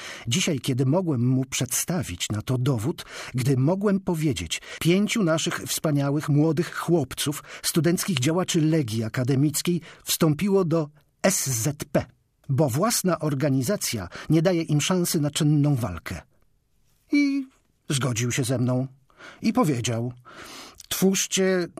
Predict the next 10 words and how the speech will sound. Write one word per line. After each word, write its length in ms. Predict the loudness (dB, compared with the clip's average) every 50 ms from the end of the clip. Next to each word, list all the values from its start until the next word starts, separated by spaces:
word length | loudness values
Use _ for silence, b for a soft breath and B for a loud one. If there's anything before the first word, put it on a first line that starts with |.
| -8 -2 0
najlepsze 720 | 2 2 2 2 2 2 2 0 -2 -2 -2 -2 -2 -2
tajne 480 | 0 2 2 4 4 4 4 2 2 2
wojsko, 640 | 0 0 0 0 0 -2 -4 -2 0 0 2 0 -2 -6 _ _ _
na 100 | -4 -2
jakie 300 | -2 -2 -2 -4 -4 -6
stać 360 | -6 -4 -2 -2 -2 -2 -2 -2
ten 160 | -2 -2 -2
udręczony 640 | -2 -2 -2 0 -2 -2 -2 0 0 2 0 0
kraj”. 340 | 0 0 0 0 0 -2 -8 -14 _ _ _ _ _ _ _ _ _ _ -12
Koledzy 580 | -8 -4 -2 -2 -2 -2 -2 -4 -4 -4 -6